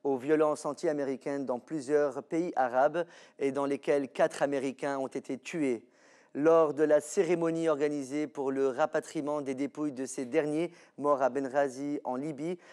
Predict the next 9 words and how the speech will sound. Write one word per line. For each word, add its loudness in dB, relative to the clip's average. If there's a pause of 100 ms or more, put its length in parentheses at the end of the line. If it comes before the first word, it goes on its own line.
(140)
dans -2
l'attaque 0
du -8
consulat 0
américain, -2
Barack -2
Obama 0
a -2
déclaré -4